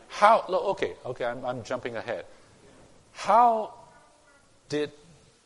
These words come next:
Noah do it, make it? You know, to stay so crazy.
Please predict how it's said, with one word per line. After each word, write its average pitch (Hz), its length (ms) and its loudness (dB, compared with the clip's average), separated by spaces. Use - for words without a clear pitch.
Noah 131 580 -4
do 165 220 -4
it, - 180 -12
make 147 280 -12
it? - 120 -16
You 117 120 -14
know, 135 100 -12
to 123 160 -10
stay 139 300 -4
so 127 220 -4
crazy. 123 520 -10